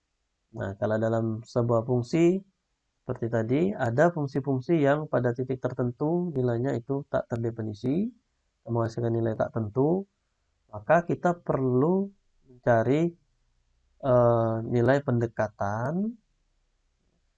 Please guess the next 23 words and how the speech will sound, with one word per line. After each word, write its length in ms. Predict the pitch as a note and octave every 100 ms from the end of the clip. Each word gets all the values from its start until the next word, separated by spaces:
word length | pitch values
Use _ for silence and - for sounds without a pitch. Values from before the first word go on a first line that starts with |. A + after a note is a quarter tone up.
| _ _
Jadi, 160 | A2+ A#2+
pada 240 | A#2 A#2+
titik 320 | A#2 B2 B2 -
tertentu 480 | - F3 F3+ D3+
dia 240 | B2 A#2 A2
tak 240 | A2+ A#2+
terdefinisi, 560 | A#2 A2+ A2+ A2+ F3 F3
tapi 320 | A#2+ - E3+
ketika 400 | C#3 C3+ - D3+
mendekati, 880 | D#3+ D3 C3+ B2+ A#2+ - B2+ D#3 G3+ - _ _ _ _ _ _
itu 60 | C3+
kita 240 | C3 B2+
bisa 240 | A#2 - A#2+
tentukan 640 | A#2 A#2 A2+ A#2 A#2 B2 - _ -
nilai, 400 | A2+ G#2+ G#2 G#2 A#2 _ _ _ _ _ _
eh, 600 | B2+ A2 G#2+ G#2 G#2 A#2 - B2 B2+ _ _ -
fungsi 400 | A#2+ - A#2 G#2+
itu. 400 | B2 D#3+ G3+ G3+ _ _ _ _ _ _ _ _ _ _ -
Nah, 80 | A#2+
itulah 240 | A#2 C#3
yang 80 | B2+
dikatakan 400 | A#2 A#2+ B2 B2
sebagai 400 | A#2 A2+ A2+